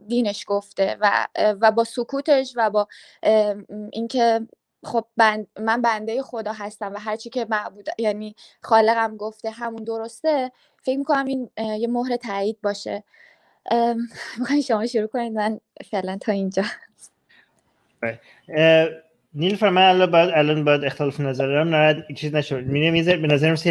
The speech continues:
Speaker 2: ذره استرس داری. خب این دوستان هست،
Speaker 1: آره، آره.
Speaker 2: ناراحت نشو اگه. خب، خب من اول بگم که چیزه، من فکر کنم خوب گوش نکردی تو. خب چون من نگفتم که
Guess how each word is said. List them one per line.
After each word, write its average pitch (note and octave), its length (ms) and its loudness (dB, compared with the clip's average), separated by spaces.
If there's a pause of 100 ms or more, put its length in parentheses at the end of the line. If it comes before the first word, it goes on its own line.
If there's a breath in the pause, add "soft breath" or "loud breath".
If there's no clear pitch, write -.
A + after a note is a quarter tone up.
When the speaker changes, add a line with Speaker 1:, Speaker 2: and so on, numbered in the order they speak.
Speaker 2:
ذره E3 260 6
استرس D3+ 380 2
داری. A2+ 180 0
خب C3+ 200 0
این D3 300 0 (680)
دوستان C#3+ 380 6
هست، C4 100 8
Speaker 1:
آره، A3 200 6
آره. C#3 140 4
Speaker 2:
ناراحت C3+ 300 4
نشو C3+ 280 2
اگه. A#2 240 -2
خب، A2 160 -10 (540 loud breath)
خب E3+ 120 4
من E3+ 260 8
اول G3 200 10
بگم G3+ 300 6
که G3+ 580 6 (120)
چیزه، G3 260 0
من D#3+ 180 2
فکر B3 180 -6
کنم B3 320 -4
خوب A3 180 -12
گوش A#3+ 240 -6
نکردی D#3 600 0 (220)
تو. A#2+ 260 -8 (160)
خب D3+ 340 2 (440 soft breath)
چون G3 320 6
من A3 380 6
نگفتم A#3+ 560 4
که E3 580 4